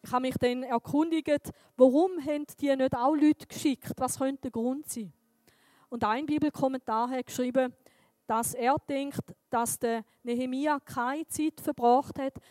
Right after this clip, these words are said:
mit langwierigen Verhandlungen mit Leuten, die nicht haben wollen mitmachen.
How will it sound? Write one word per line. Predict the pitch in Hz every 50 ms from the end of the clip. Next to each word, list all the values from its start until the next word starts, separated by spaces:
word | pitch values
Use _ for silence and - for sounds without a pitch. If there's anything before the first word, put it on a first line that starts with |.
| _ _
mit | - 247 254 - -
langwierigen | 233 220 220 233 269 285 262 254 254 269 269 269 240 262
Verhandlungen | 254 - 240 208 214 214 226 254 262 254 254 254 - 254 226 - - _ _ _ _ _ _ _ _ _ _
mit | 240 240 262 262 - - -
Leuten, | 233 247 269 254 - - 240
die | 226 220 233
nicht | 233 -
haben | 226 220 214 190
wollen | 196 214 240 262 262
mitmachen. | 254 247 254 - - 220 190 180 - - - - -